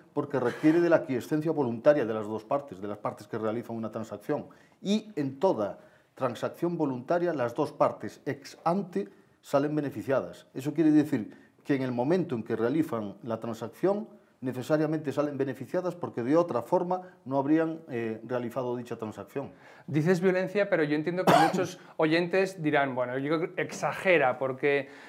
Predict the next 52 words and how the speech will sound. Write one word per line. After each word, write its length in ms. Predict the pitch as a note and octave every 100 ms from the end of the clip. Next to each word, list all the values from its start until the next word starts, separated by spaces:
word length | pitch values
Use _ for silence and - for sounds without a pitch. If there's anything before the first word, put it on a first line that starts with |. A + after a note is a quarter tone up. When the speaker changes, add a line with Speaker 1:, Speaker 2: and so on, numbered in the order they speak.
| -
Speaker 2:
aquí 400 | C3 C3 E3+ E3+
nadie, 800 | F3 F3 E3+ E3+ D#3+ D#3 D3+ D3+
mm, 340 | D3 D3 D3 C#3+
tiene 200 | D#3 D3+
una 180 | D3+
pistola 320 | D3+ D#3 D#3+ C#3+
en 40 |
la 120 | C3+ A#2+
sien, 720 | - G3 F3+ E3+ E3+ E3 D3
ni 120 | C#3+
un, 520 | D3+ D#3 D#3 D3+ D3
eh, 340 | C#3+ C#3+ C#3 C3 C#3+
violen-, 280 | D3 E3 E3
ni 120 | D#3
un 80 | E3+
policía 580 | E3+ D#3+ D#3+ F3+ E3+ D#3+
que 60 |
le 80 | D3+
está 200 | D3+ F3+
persiguiendo 540 | E3+ - D#3 D#3+ E3
para 180 | D#3+ D3 D3+
ver 160 | D#3
si". 320 | D#3 D#3 D3 - - -
Speaker 1:
Bueno, 220 | A#2 C#3
Speaker 2:
Hay 60 | E3+
Speaker 1:
solo, 120 | E3+
Speaker 2:
formas 280 | A3+ A3+ G#3+
más 80 | G#3+
Speaker 1:
so-, 80 | F#3+
so-, 100 | F#3+
Speaker 2:
sutiles 340 | F#3 G3 F3
Speaker 1:
solo 100 | F3
Speaker 2:
de 60 | F#3
Speaker 1:
tienen 180 | G3+ D#3+
Speaker 2:
coac- 160 | -
Speaker 1:
que, 80 | -
solo 180 | - F3
tienen 200 | D#3 D3
que 80 | C#3
dejar 220 | B2 C3+
de 60 | A#2
pagar 220 | A#2 A#2+
impuestos 440 | A2 C3 A2+ - - _ - _ - - _ _ - - - _ -
para 180 | B2 B2+
ver 120 | C3+
si 120 | B2 B2
la 120 | A#2+
policía 540 | B2 A2+ B2+ A#2+ A#2
aparece 320 | A2+ A#2+ A#2+ A2+
o 40 |
no 60 | A2+
aparece. 320 | G#2+ A#2+